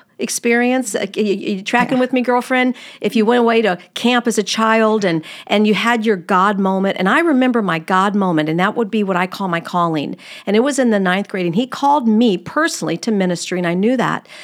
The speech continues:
Speaker 1: But I think what happened was I lost my identity and my calling along the way once I got married,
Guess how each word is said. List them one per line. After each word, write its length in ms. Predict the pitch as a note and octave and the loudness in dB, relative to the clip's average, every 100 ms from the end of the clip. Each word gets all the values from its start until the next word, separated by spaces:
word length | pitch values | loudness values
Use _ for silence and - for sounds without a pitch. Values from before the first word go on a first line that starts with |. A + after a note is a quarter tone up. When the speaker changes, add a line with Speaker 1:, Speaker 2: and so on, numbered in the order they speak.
| - - - | -18 -20 -2
Speaker 1:
But 80 | G#3+ | 0
I 80 | G#3+ | 2
think 240 | G#3+ E4 | 0 0
what 80 | D4+ | 0
happened 320 | A3 B3+ B3+ | 0 0 0
was 140 | G#3 - | -2 -2
I 120 | G3+ | -2
lost 500 | F3+ G3 A#3+ C4+ - | 0 0 0 -2 -2
my 180 | A#3+ - | -2 0
identity 800 | F3+ D#3 A3 A#3+ C4 F#3+ D#3+ - | -2 -2 2 2 2 0 -2 -2
and 140 | F3 | -2
my 120 | D#3+ | -2
calling 600 | E3 - A#3+ C4 B3+ G3 | -4 -4 0 2 2 0
along 340 | E3+ F3 F3+ F3 | 0 0 0 -2
the 80 | E3 | -2
way 540 | G3 A3+ G3+ D3+ D#3+ - - - | 0 0 0 -2 -4 -10 -20 -4
once 240 | A#3 B3 B3+ | -2 0 0
I 100 | G3 | 0
got 260 | F#3+ F3+ | -2 -2
married, 680 | F#3+ A3+ D#4 C4+ D#3+ D#3 | 0 0 0 0 -2 -2